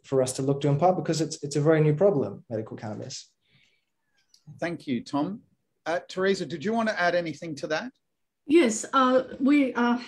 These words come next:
Speaker 3: basically not much. Tom said it all, but, uh, we know that the level of T H C in the system doesn't necessarily correspond to the level of impairment. And among many patients, I've seen patients who are taking anything between ten to twenty different medications,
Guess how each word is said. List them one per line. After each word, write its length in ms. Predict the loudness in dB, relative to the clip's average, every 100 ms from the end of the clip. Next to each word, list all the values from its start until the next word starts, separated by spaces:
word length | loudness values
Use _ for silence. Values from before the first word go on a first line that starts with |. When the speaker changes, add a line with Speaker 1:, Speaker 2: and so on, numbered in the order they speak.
| -14 -2
Speaker 3:
basically 360 | 2 2 2 4
not 220 | 4 4
much. 260 | 0 -4 -4
Tom 160 | -2
said 280 | -2 -2 0
it 100 | 2
all, 240 | 0 -2 -4
but, 320 | -4 -6 -2
uh, 300 | 2 2 2
we 200 | 2 2
know 260 | 2 2 0
that 280 | -2 -2 0
the 440 | 2 4 4 0 -10 _ -4
level 280 | -2 0
of 140 | -2 -4
T 220 | -4 -2
H 120 | -4
C 160 | -4 -2
in 100 | -2
the 100 | -2
system 460 | -2 -4 0 0
doesn't 400 | 0 -4 -2 -2 -4
necessarily 580 | -6 -4 -6 -2 0 0
correspond 540 | 0 -2 -2 -2 -4
to 80 | -2
the 80 | -2
level 360 | -2 0 -2 -2
of 140 | -2
impairment. 580 | -2 0 2 2 2 -2 -8 -20 -20 -16 -4
And 420 | -2 -2 -2 -4 -4
among 280 | -2 -2 0
many 240 | 0 0
patients, 580 | -2 -4 -4 -4 -6 -6 -6
I've 180 | -6 0
seen 200 | 2 2
patients 340 | 2 0 0
who 200 | 2 2
are 80 | 2
taking 400 | 2 -2 0 -2
anything 460 | 2 2 2 0 0
between 380 | -2 0 0 0
ten 220 | -4 -2
to 100 | -4
twenty 360 | -4 -6 -4
different 320 | -6 -4 -2 -2
medications, 840 | 0 -2 -2 -2 -2 -2 -4